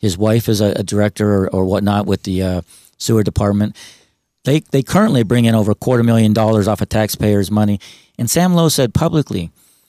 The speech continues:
when, when someone asked him, "Well, how can you do both jobs?" He said, "Well, really, I only put in maybe three hours a day at the county council, and therefore I think I can do a second job."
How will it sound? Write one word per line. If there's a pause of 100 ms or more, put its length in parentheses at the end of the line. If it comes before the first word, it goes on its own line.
(260)
when,
when
someone
asked
him,
"Well,
how
can
you
do
both
jobs?"
He
said,
"Well, (380)
really,
I
only
put
in
maybe
three
hours
a
day
at
the
county
council, (720)
and
therefore
I
think
I
can
do
a
second
job."